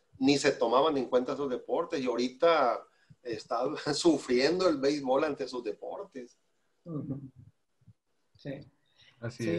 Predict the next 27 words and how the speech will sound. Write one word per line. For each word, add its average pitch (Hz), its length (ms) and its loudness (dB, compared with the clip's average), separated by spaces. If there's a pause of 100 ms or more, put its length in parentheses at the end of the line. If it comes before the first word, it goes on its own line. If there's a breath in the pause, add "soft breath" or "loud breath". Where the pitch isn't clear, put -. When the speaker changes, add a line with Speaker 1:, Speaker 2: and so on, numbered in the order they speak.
(140)
Speaker 3:
es. - 20 -8
Speaker 2:
es, - 540 -8 (380)
eh, - 220 -8
se - 140 2
antoja 269 360 2
como 214 280 0
pensar 220 400 0
que 226 320 2
en 175 100 -2
los 165 160 2
directivos 196 920 0
bien 180 280 -2
podían, 185 600 0
por 170 200 0
ejemplo, 175 400 0
contratar 165 560 0
a 180 80 0
profesionales, 160 720 -6
historiadores 147 720 0
que - 80 -10
están 151 220 -6
formados 143 600 -4
aquí - 180 -2
mismo 220 460 0
en 139 140 -6
nuestra 135 320 -6
universidad 135 560 -2